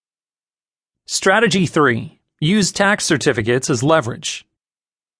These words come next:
With this strategy, you use your tax liens as collateral for obtaining a loan from a lending institution.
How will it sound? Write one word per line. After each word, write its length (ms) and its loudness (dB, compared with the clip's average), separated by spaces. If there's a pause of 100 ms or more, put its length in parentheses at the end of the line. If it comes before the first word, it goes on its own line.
(400)
With 140 2
this 160 2
strategy, 720 0
you 160 0
use 380 2
your 140 2
tax 420 0
liens 340 2
as 220 2
collateral 580 2
for 240 2
obtaining 400 0
a 60 2
loan 400 2
from 120 0
a 60 2
lending 320 2
institution. 800 -4